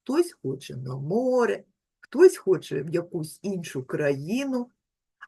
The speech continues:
А ви хочете сьогодні помандрувати зі мною?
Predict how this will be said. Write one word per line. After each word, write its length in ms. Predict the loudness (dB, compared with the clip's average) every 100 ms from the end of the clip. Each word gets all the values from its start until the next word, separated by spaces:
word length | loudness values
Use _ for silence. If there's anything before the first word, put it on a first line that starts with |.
| 2
А 100 | 4
ви 120 | 6
хочете 380 | 6 4 0 -6
сьогодні 480 | 4 4 4 2
помандрувати 800 | 0 -2 -2 2 4 6 4 2
зі 160 | -2 2
мною? 640 | 4 6 6 6 0 -8